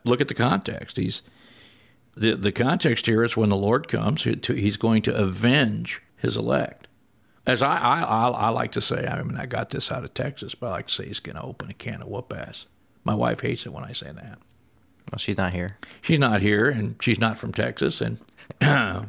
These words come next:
Speaker 1: probably never seen a can of whoop ass actually opened. I have, and, uh, you know, it's gonna be a very serious thing, uh, "which cry, uh, uh, day and night unto him, though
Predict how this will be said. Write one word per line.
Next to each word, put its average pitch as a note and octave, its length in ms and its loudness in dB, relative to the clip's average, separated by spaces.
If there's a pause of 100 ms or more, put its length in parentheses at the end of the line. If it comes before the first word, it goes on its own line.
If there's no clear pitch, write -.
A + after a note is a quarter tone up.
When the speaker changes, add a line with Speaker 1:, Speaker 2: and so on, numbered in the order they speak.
(160)
Speaker 1:
probably B2 300 4
never A2 280 2
seen A2 280 2
a A2+ 60 -6
can - 260 0
of A#2 80 -2
whoop A#2 200 0
ass A#2+ 220 0
actually A#2 380 -4
opened. A#2 380 0
I A#2 100 4
have, A#2+ 380 0
and, A2+ 280 4
uh, G#2+ 180 2 (1200)
you C3 140 2
know, B2 160 4
it's C3+ 160 2
gonna C#3+ 160 2
be A#2 80 4
a G#2+ 60 4
very A#2+ 280 2
serious A2 520 4
thing, F3 560 2
uh, A2+ 260 4
"which A#2+ 240 2
cry, B2+ 460 4
uh, G#2 340 0
uh, A2+ 40 4
day A2 260 4
and G#2 120 0
night G#2+ 260 2
unto A#2 200 0
him, A2+ 280 0
though A#2 400 -2